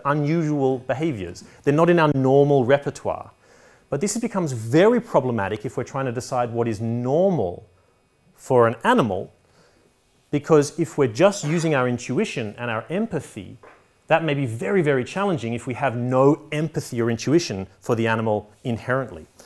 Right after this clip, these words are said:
So this is a particularly problematic phase in the context of extending the mirror test out into the rest of the animal kingdom,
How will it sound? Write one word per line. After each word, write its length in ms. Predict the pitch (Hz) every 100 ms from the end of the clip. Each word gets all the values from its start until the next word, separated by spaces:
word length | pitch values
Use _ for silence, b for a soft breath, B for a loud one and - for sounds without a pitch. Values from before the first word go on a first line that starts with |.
| B B B B
So 120 | -
this 220 | 143 269 -
is 140 | 135
a 60 | 113
particularly 920 | - - 139 - - 233 - 165 131
problematic 540 | - 120 120 101 104
phase 720 | - 196 139 107 123 - - b b b
in 100 | -
the 60 | 120
context 480 | 117 135 127 120 -
of 40 |
extending 540 | 107 - - 127 135 113
the 60 |
mirror 240 | 104 113 120
test 300 | 120 101 - _
out 280 | 117 110 107 - -
into 160 | 110
the 100 | 101
rest 200 | 101 98
of 40 | 101
the 100 | 101
animal 200 | 95 87
kingdom, 440 | - 175 131 107